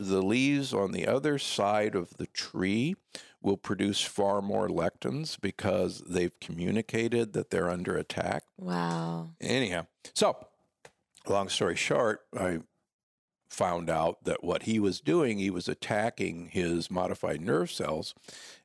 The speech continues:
Speaker 1: as if they were lectins. And when we took lectins, certain lectins away from him, he no longer attacked his nerve cells and they grew back.
Speaker 2: That's incredible.
Speaker 1: I've got this, uh, amazing young woman who has,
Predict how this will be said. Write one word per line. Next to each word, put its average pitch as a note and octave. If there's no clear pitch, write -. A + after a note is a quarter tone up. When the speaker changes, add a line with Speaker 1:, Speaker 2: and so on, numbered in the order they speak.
Speaker 1:
as G2+
if A#2
they F2+
were E2+
lectins. F#2+
And F#2
when F2+
we F#2
took -
lectins, E2+
certain -
lectins F#2
away G#2
from -
him, F#2+
he A#2+
no A2
longer G2+
attacked G2
his G2+
nerve A#2
cells F#2+
and F#2
they F#2
grew G#2+
back. A#2+
Speaker 2:
That's F#3+
incredible. E3
Speaker 1:
I've -
got A#2
this, -
uh, F#2
amazing G2
young F#2+
woman E2
who E2+
has, E2+